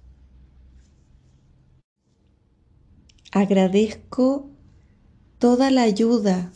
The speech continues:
Agradezco el apoyo incondicional que siempre me entrega el universo. Agradezco a todos los desafíos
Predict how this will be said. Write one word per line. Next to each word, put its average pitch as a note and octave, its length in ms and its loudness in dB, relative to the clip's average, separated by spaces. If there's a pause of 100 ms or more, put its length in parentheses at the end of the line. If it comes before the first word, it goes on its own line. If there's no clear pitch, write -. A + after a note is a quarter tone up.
(1500)
Agradezco G#3+ 680 0
el A#3+ 100 2
apoyo A3 320 -2
incondicional G3+ 960 0
que A3 120 2
siempre A#3+ 460 -2
me A#3 80 2
entrega G#3 380 -2
el G#3 100 0
universo. E3+ 760 0 (2750)
Agradezco G#3 680 -4
a G#3+ 80 -4
todos A#3 320 -4
los A#3+ 140 -4
desafíos A#3 920 -6